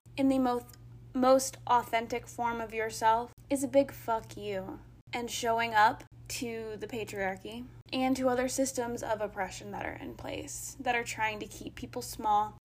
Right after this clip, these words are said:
believing that they can only be one thing, or that they have to be something that they're not, and fearful, and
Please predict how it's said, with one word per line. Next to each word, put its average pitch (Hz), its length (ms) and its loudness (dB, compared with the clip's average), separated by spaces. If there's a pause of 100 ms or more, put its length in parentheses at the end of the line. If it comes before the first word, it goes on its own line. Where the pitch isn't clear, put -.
believing 254 720 4
that 226 520 8 (580)
they 277 100 8
can 285 140 6
only 294 200 8
be 302 180 8
one 247 260 4
thing, - 460 -6 (220)
or 277 80 4
that 277 160 6
they 269 140 8
have 277 680 6
to 269 100 -4
be 254 220 0
something 240 420 -4
that 208 160 -8
they're 202 140 -4
not, 214 480 2 (220)
and 247 240 2
fearful, 208 640 -6 (880)
and 233 460 0